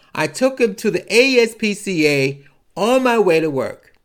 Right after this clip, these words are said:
I had to pay them thirty-five dollars to put Malcolm down. I showed them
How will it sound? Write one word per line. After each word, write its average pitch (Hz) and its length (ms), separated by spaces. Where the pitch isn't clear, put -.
I 135 120
had 156 180
to 151 80
pay 147 280
them 127 260
thirty-five 214 680
dollars 151 440
to 120 100
put 139 240
Malcolm 143 540
down. 123 560
I 151 140
showed 262 500
them 135 400